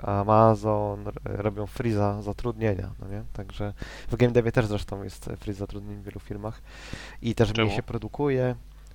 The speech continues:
Speaker 1: E, nie ma pieniążków na inwestowanie w, w rzeczy, mam wrażenie, wiesz? No i kilka
Speaker 2: Pewnie,
Speaker 1: osób
Speaker 2: no bo
Speaker 1: wtopiło,
Speaker 2: widzę,
Speaker 1: takie na
Speaker 2: Bungie
Speaker 1: przykład
Speaker 2: to co chwilę wrzuca, że zatrudniają, zatrudniają, zatrudniają i non
Speaker 1: No
Speaker 2: stop
Speaker 1: nie, no,
Speaker 2: ludzie
Speaker 1: wiesz,
Speaker 2: szukają.
Speaker 1: dobre firmy zatrudniają cały czas, no nie?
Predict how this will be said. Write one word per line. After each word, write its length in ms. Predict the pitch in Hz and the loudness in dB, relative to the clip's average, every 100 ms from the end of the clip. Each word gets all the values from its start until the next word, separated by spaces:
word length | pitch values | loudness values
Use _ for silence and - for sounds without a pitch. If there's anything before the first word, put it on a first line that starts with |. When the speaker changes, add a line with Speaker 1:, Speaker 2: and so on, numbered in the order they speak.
| - | 0
Speaker 1:
E, 180 | 120 123 127 131 127 | 4 6 6 4 0
nie 280 | 127 139 151 | -2 0 4
ma 80 | 147 | 4
pieniążków 640 | 156 160 - 117 107 - | 6 2 0 -6 -8 -4
na 200 | 107 107 | 0 0
inwestowanie 840 | 110 107 - 107 107 101 101 101 | 0 -4 -2 0 2 0 -4 -4
w, 220 | 104 - | -4 -6
w 200 | 104 101 | -8 -8
rzeczy, 280 | 101 104 - | -2 -2 -2
mam 160 | 98 98 | -6 -4
wrażenie, 400 | 101 98 98 101 | -4 -4 -4 -4
wiesz? 200 | 123 143 - - - - - | -6 -6 -10 -14 -16 -16 -8
No 80 | 139 | 0
i 60 | 147 | 4
kilka 180 | 160 156 | 6 10
Speaker 2:
Pewnie, 120 | 143 | 10
Speaker 1:
osób 120 | 117 | 8
Speaker 2:
no 60 | 113 | 0
bo 60 | |
Speaker 1:
wtopiło, 280 | 117 113 131 | -2 2 4
Speaker 2:
widzę, 80 | 107 | 6
Speaker 1:
takie 60 | 110 | 6
na 60 | 107 | 6
Speaker 2:
Bungie 60 | |
Speaker 1:
przykład 160 | 120 123 | 4 2
Speaker 2:
to 80 | 120 | 0
co 120 | 123 | -6
chwilę 340 | - 131 107 | -6 0 2
wrzuca, 340 | 95 98 95 92 | 2 -4 -6 -8
że 220 | 92 90 | -6 -8
zatrudniają, 680 | 95 95 95 95 98 95 92 | -6 -8 -8 -8 -6 -4 -6
zatrudniają, 680 | 95 - 98 98 92 92 92 | -10 -12 -14 -10 -10 -10 -12
zatrudniają 680 | 95 - 101 101 98 95 92 | -14 -14 -10 -6 -6 -6 -10
i 40 | |
non 100 | 95 | -12
Speaker 1:
No 160 | 98 104 | -12 -4
Speaker 2:
stop 140 | 151 | -2
Speaker 1:
nie, 100 | 151 | 0
no, 80 | 120 | 0
Speaker 2:
ludzie 120 | 113 | 0
Speaker 1:
wiesz, 100 | 113 | -4
Speaker 2:
szukają. 160 | 71 127 | -6 6
Speaker 1:
dobre 280 | 127 120 | 8 10
firmy 300 | 117 131 123 | 8 8 6
zatrudniają 420 | 120 120 123 127 131 | 6 2 2 2 2
cały 220 | 151 160 | 2 4
czas, 360 | 156 101 95 | 6 6 4
no 80 | 107 | -4
nie? 240 | 101 107 | -4 -4